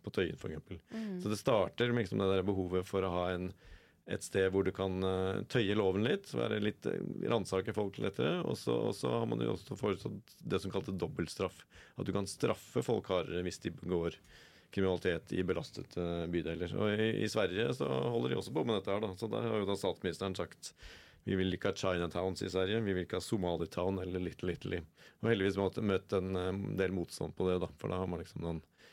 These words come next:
Speaker 1: eh, så kulturen er liksom utgangspunktet for problemet, fordi folk i samme, med bakgrunn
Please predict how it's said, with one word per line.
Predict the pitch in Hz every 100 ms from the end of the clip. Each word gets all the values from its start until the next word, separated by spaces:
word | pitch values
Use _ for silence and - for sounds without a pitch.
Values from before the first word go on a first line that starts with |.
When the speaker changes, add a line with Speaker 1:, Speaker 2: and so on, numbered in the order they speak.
| - _ _ _ -
Speaker 1:
eh, | 92 90 90 90 87 _ - -
så | 98 - - -
kulturen | 120 104 104 90 95 107
er | 101
liksom | 98 90
utgangspunktet | 107 95 - 85 80 - 82 -
for | 95
problemet, | - 90 92 95
fordi | 98 82 90 90 95
folk | 87 90 85 - -
i | 87 90
samme, | - 90 82 82 82 85 87 87
med | 92 92
bakgrunn | 90 - 107 113